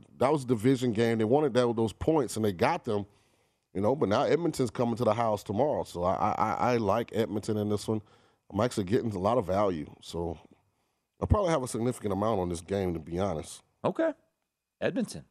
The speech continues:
Speaker 2: the Oilers. I'm not gonna, I'm gonna cheer for you.
Speaker 1: Mm-hmm.
Speaker 2: I don't know how we can both win, though. We can't. I mean, whatever. Mike, Mike, the Caps can lose. It's fine.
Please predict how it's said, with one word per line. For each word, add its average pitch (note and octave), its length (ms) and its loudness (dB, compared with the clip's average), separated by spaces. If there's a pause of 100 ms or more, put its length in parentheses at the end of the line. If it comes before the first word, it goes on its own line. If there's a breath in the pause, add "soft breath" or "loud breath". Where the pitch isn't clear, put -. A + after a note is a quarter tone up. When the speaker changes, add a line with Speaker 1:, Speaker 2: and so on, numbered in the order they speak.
Speaker 2:
the F2+ 80 -8
Oilers. G3+ 380 -12
I'm E3 160 -2
not G3+ 160 0
gonna, G3+ 180 2 (240 soft breath)
I'm F3+ 100 2
gonna A3 140 0
cheer A#3+ 380 -2
for C4+ 180 -4
you. D3+ 500 2
Speaker 1:
Mm-hmm. A#2+ 280 2 (180)
Speaker 2:
I C3+ 80 0
don't E3+ 100 0
know D#3+ 100 2
how D3+ 140 -2
we C#3+ 80 -2
can A#2+ 160 -8
both A2 280 -4
win, A2 180 -8
though. D#2 100 -12
We D#2 80 -12
can't. F#2 400 -12 (240)
I E3+ 40 -8
mean, F#3+ 120 -2
whatever. D#2+ 360 0
Mike, A#2 240 -2
Mike, E3+ 240 -4
the A3 60 -8
Caps G3+ 320 -2
can D#2 100 -18
lose. - 280 -20
It's - 140 -20
fine. - 140 -18